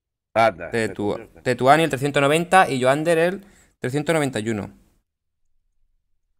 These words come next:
Speaker 1: Ahí, ahí que está mi tocallito de apellido.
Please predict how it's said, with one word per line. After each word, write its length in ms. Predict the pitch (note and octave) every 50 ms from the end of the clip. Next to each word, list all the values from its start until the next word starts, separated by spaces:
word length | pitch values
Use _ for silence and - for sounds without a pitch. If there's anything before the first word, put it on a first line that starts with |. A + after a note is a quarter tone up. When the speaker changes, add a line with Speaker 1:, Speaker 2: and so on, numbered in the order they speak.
| _ _ - - -
Speaker 1:
Ahí, 180 | D#2+ E2+ F2+
ahí 260 | F#2 F#2+ G2 G2 F#2
que 100 | - F#2+
está 220 | F2+ - - G2+ G2
mi 180 | F#2+ G2 F#2+
tocallito 580 | F2 G#2 F#2+ E2+ F#2+ F#2+ F#2 F#2+ G2 E2+ G#2+ G2+
de 100 | G#2 G#2
apellido. 560 | G2+ - G#2+ G2+ F#2 F2+ E2+ D2 D#2 D2 C#2